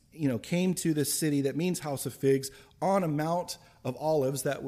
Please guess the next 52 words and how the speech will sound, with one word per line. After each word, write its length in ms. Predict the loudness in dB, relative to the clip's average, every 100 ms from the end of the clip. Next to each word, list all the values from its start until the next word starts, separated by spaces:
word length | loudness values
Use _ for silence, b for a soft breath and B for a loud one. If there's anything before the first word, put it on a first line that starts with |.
| -6
you 120 | -2
know, 160 | -2 -2
olive 320 | 0 2 2
trees 400 | 0 -2 0 -2
grew 280 | -2 2 4
there. 180 | 4 2
They 80 | -2
still 260 | -4 -4
grow 220 | -2 -2 0
there 300 | 0 0 -4 B B
today. 400 | -2 2 4 4
Eventually, 460 | 4 4 2 2 2
we're 100 | 2
going 220 | 2 2
to 60 | 0
see 420 | 0 2 2 -2 B B B
him 240 | -2 2 4
in 80 |
the 80 | 2
Garden 320 | 2 2 2
of 80 | -2
Gethsemane, 500 | -4 -6 -4 -4 -2
which 180 | -4 -2
means 200 | 0 0
olive 420 | 0 -2 -2 -2
press. 480 | -4 -4 -4 -8 -12 -16 -10
Um, 400 | -4 -2 -2 -4
and 160 | -2 -2
so, 360 | 0 0 0 -2 B B B B B -10
you 100 | 0
know, 140 | 2 4
this 260 | 2 0
is 360 | 0 -2 -4 -8 -20 -8
an 180 | 2 4
agrarian 380 | 4 4 4 4
society. 520 | 0 -2 -2 -2 -2
This 180 | -4 -2
is 120 | -2
a 80 | -2
farming 580 | -4 -4 -2 0 0 -2
society. 600 | -4 -6 -4 -4 -4 -4
"So 180 | -2 0
he 60 |
sent 200 | 0 0
his 120 | 0 0
two 120 | -2
disciples, 520 | -2 0 0 0 0
saying 220 | 2 2
to 60 | 2
them," 200 | 4 2
verse 220 | 0 -2
two, 300 | 0 0